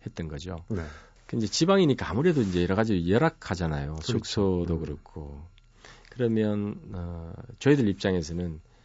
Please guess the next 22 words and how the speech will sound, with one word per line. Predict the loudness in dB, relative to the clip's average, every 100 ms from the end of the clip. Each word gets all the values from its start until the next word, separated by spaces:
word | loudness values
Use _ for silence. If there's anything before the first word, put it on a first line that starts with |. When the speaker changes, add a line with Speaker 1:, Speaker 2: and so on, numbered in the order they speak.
| _ -20 -20 _ _
Speaker 1:
한국과 | -4 0 2 0 -2
중국, | -2 -2 -2 -4
일본을 | -2 0 2 0 -2
대표하는 | -4 -6 -6 -4 0 0 -2 -6
배우들한테 | -4 -2 0 0 -2 -6 -10 -10 -16 _ _ _ _ _ _ -20 -20 _
같은 | -6 -6 0 2 4
조건의 | 2 2 4 4
방들을 | 2 0 2 0 -4
다 | -6 -6 -6 -6 -10
주고 | -10 -2 -2
싶은 | -2 -6 -8
거죠. | -8 -8 -10 -8
Speaker 2:
네. | -8 -6 -10 -16 -12 -2
Speaker 1:
근데 | 0
그런데 | 2 2 0
가다 | 0 0 0
보면, | 0 0 0 -2 -4 -14 -20 -6 2
예를 | 2
들어서 | 4 2 0 -2 -8
어떻게 | -14 -10 -8
보면 | -4 -2 0 -2 -6 -16 -20
세-, | -20 -6 -2 2 0